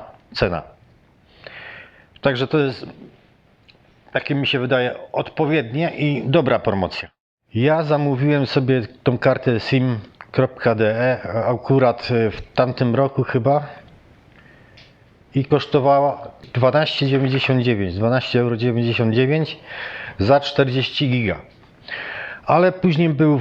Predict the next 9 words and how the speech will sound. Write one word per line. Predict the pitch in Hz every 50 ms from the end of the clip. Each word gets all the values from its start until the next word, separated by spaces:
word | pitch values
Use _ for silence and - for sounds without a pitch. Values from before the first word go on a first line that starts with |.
| 104 - -
Black | 139 135 127 156 143 -
Friday | - - 147 160 170 170 185 175 160
czy | - - 156
jakoś | 147 135 - 139 120 -
tak, | - 180 180 180 - - - - - - - - _ _ - - _ _ -
no | 156 180 196 -
i | - - 185 196
był | 185 156 175 180 180
taka, | 180 - 156 - - 160 151 143 139